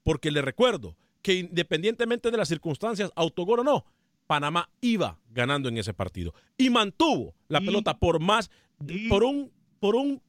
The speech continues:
Speaker 1: gran porcentaje del partido. Entonces, ahora yo voy a dejar que
Speaker 2: y
Speaker 1: Camilo hable y luego voy con Rodolfo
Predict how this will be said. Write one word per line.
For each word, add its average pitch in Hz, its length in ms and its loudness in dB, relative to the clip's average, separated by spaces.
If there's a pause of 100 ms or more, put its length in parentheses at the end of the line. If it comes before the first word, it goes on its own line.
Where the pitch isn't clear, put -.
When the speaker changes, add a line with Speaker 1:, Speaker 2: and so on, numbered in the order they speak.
Speaker 1:
gran 214 340 2
porcentaje 160 600 -6
del 131 100 -6
partido. 95 340 -14 (640)
Entonces, 160 300 -4
ahora 185 300 2
yo 214 100 2
voy 226 120 2
a 208 40 2
dejar 208 100 2
que 196 60 -2
Speaker 2:
y 196 40 -4
Speaker 1:
Camilo 220 320 2
hable 240 280 0 (160)
y 156 60 -8
luego 170 220 -2
voy 185 120 2
con 190 140 -2
Rodolfo 170 500 0